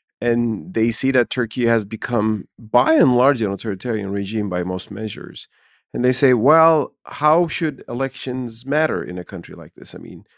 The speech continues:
in authoritarian regimes, you don't expect the president to lose the election. They typically win some ninety percent of the vote all the time because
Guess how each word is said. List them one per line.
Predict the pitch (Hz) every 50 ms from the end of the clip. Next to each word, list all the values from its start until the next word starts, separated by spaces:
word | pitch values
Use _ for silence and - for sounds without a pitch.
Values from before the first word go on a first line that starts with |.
| _ _ _ _
in | 110 110
authoritarian | 101 98 110 101 - 139 127 120 120 117
regimes, | 113 110 110 104 107 107 107 98 101
you | 107 107
don't | 107 104 104 104
expect | 95 95 - - - - 104 - - _ -
the | 95 95 95
president | - _ - - 98 101 98 95 104 98 95 95 95 85 - - -
to | - 98 90 87 85 76 - -
lose | - 110 127 147 160 151 110
the | 92 92
election. | 87 82 85 87 - - 85 85
They | 87 90 90
typically | - 107 - - 90 - - 92 92
win | 92 92 92 85 92 95 98
some | - - 107 92 98
ninety | 101 101 95 92 92 95
percent | - - 92 90 - 95 85
of | 87 82
the | - 92
vote | 85 87 85 87 -
all | 64 76 85
the | 80 90
time | - - 143 147 147 131 117 110 101
because | 92 95 - 87 76 85 - -